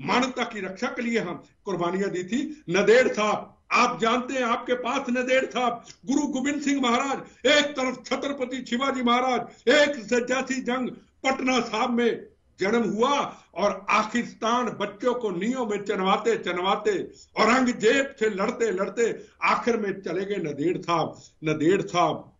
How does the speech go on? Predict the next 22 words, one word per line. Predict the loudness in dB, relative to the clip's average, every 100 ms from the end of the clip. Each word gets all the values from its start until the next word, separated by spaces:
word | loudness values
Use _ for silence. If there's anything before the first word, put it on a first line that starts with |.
| -4
पटना | -4 -2 -2
साहब, | -2 0 0 0 -6 -14 -4
पंजाब। | 0 4 4 6 4 0 -8 -20 _ _ -14
और | -10 -8 -8 -12 _ _ -4
आज | 0 0
हम | -2 -6
कहते | -4 -4 -2 -2 -4
हम | -6
पंजाब | -2 0 2 4 2 0 -8 _ _ _ _ -6
कश्मीरियों | -4 0 4 4 4 2
की | 0
तरह, | 0 2 0 -4 -14 _ -4
हम | -2
पंजाबी। | -2 0 2 2 4 6 6
अरे, | 2 -4 -4 -2 -2
पंजाब | -2 -2 2 4 4 4 -2 -10
हमारे | -2 2 2
गुरुओं | 0 -2 0 2 2
का | 0
हिंदुस्तान, | -2 -4 -6 -8 -8 -4 2
मेरा | 4 4
हिंदुस्तान, | 2 -2 -8 -10 -12 -16